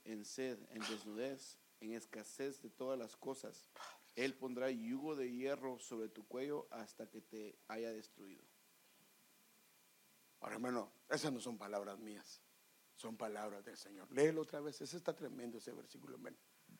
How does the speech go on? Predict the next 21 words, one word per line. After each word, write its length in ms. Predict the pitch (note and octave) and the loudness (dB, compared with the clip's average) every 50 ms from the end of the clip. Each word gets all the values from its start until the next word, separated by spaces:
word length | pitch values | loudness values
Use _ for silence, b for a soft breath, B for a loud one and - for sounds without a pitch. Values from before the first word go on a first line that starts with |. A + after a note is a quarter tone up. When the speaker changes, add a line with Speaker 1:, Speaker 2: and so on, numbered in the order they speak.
| B B B B B B | B B B B B B
Speaker 2:
¿Sí 160 | - - D#3+ | 2 8 8
o 60 | D#3+ | 10
no, 80 | D3 C#3+ | 10 10
hermanos? 380 | C#3+ C3+ B2+ A2 F2+ - - - - - - - - - - - - - - - - - - - - - - - - - - - - - - - - - - - - | 10 8 6 4 0 -4 -14 -20 -20 -20 -20 -20 -20 -20 -20 -20 -20 -20 -20 -20 -20 -20 -20 -20 -20 -20 -20 -20 -20 -20 -20 -20 -20 -20 -20 -20 -20 -20 -20 -8 -2
Bueno, 240 | - - - B2+ - - - - - | 2 2 2 2 -2 -6 -16 -12 -6
Speaker 1:
Dice, 260 | A#2+ C3 B2 - C#3 A2+ | -4 -2 0 0 0 -2
por 220 | - - A2+ - - - - - - - | -2 -6 -10 -10 -10 -16 -20 -16 -2 2
Speaker 2:
bueno, 180 | D3+ D3 C3 A#2 | 4 4 4 4
si 140 | - C#3 | 0 0
se 80 | B2+ C#3 | 2 6
enoja 280 | B2+ C#3 G#3 A#3+ B3+ A3+ | 10 12 12 12 12 12
conmigo, 600 | - D#3+ D#3 F3+ B3+ D#4+ F4+ B4+ G#4 - - - - - - - | 10 8 8 10 12 12 12 12 8 6 4 -2 -12 -20 -2 4
es 120 | - - - | 4 6 8
que 120 | - D#3 | 10 10
no 80 | D3 C#3 | 10 10
está 160 | - - C#3+ | 10 10 10
oyendo 260 | C3 C3 C3+ C3+ C#3 | 10 10 6 6 6
la 160 | B2+ A2+ G2+ | 6 6 4
palabra 380 | G#2+ A#2+ A2 A2 A2+ A2 A#2 A2+ | 4 4 6 6 6 6 6 4
del 120 | G#2+ G#2+ | 4 4
Señor. 320 | G#2 - B2+ A#2 D#3 F3+ | 0 -2 -2 -2 -2 -2